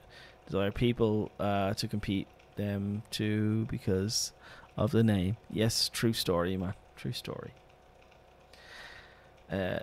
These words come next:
Speaker 1: that
Speaker 2: think there's
Speaker 1: nine
Speaker 2: just too many people that want it to compete
Speaker 1: Yeah,
Speaker 2: with that.
Speaker 1: nine
Speaker 2: I think
Speaker 1: will
Speaker 2: that's
Speaker 1: al-,
Speaker 2: what it
Speaker 1: no,
Speaker 2: is.
Speaker 1: I think it's nine will always be compared to nine, right? Like, uh, I mean, if, if, uh, let's put it this way.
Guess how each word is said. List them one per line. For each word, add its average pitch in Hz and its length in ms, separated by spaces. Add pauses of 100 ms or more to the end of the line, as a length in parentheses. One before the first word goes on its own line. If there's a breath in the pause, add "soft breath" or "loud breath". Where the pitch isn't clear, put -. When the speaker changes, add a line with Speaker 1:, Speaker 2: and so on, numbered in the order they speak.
Speaker 1:
that 113 120
Speaker 2:
think 117 200
there's 117 180
Speaker 1:
nine 113 60
Speaker 2:
just 107 160
too 139 140
many 117 160
people 120 300
that 107 180
want 98 480
it 95 180
to 104 80
compete 92 360
Speaker 1:
Yeah, 120 120
Speaker 2:
with 107 100
that. 123 160
Speaker 1:
nine 120 220
Speaker 2:
I 131 40
think 131 120
Speaker 1:
will 120 80
Speaker 2:
that's - 120
Speaker 1:
al-, 98 80
Speaker 2:
what - 60
it - 40
Speaker 1:
no, 147 160
Speaker 2:
is. 143 60
Speaker 1:
I 160 40
think 196 240
it's - 220
nine 123 380
will 113 120
always 107 320
be 110 140
compared 107 400
to 107 80
nine, 104 460
right? 123 240 (160)
Like, 107 260
uh, 120 80 (300 loud breath)
I 135 80
mean, 151 200
if, 131 220
if, 135 220 (360 loud breath)
uh, - 120 (160)
let's 170 200
put 156 160
it 117 80
this 123 240
way. 80 140